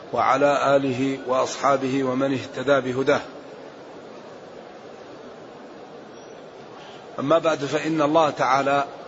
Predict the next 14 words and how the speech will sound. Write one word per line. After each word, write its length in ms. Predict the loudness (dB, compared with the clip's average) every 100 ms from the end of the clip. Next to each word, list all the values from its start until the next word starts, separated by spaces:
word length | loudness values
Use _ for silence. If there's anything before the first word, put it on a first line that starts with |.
| -16 -16 -16 -16 -16 -16 -16 -16 -16 -16 -16 -6
لما 300 | -2 4 4
بين 480 | 6 6 4 2 0 -2 -12 -14 -16 -16 -18 -16 -16 -18 -18 -18 -18 -16 -16 -16 -16 -16 -2
أن 200 | 0 6
اليهود 520 | 6 6 6 6 4 2 -12 -12 -14 -16 -16 -16 -16 -16 -16 -16 -16 -16 -16 -16 -16 -16 -16 -16 -10
لم 300 | 2 2 2 -6 -12 -16 -12 2
يلتزموا 760 | 2 4 2 4 4 6 4 2 -8 -14 -16 -16 -16 0
بالتوراة 600 | 0 0 4 6 8 6 2 -8 -14 -16 -16 -16 -16 -16 -16 -16 -16 -16 -10 2
وقالوا: 580 | 2 6 4 6 2 0 -8 -14 -14 -16 -14 -16 -2
"لا 180 | 4 6
نمتثل 540 | 4 -2 0 2 2
هذه 340 | 4 4 4 2
الأوامر 540 | 4 6 6 6 4
ولا 260 | 4 6 4
ننت-، 440 | 2 0 2 2